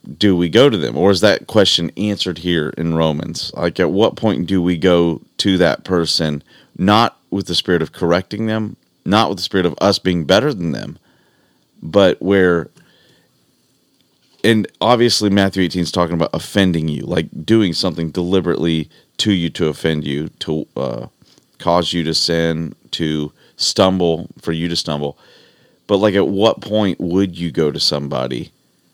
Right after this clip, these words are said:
um, where you're not micromanaging?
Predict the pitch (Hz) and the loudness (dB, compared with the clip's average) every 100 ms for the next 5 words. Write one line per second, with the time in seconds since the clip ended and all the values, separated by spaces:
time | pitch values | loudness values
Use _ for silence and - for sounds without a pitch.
0 | _ _ _ - 76 73 69 69 - - | _ _ _ -8 -4 -4 -4 -8 -12 -18
1 | _ _ _ _ _ _ _ _ _ _ | _ _ _ _ _ _ _ _ _ _
2 | 95 98 90 95 92 85 80 85 85 78 | -2 0 2 2 0 0 -2 -4 -4 -4
3 | 76 69 - 50 | -4 -6 -8 -14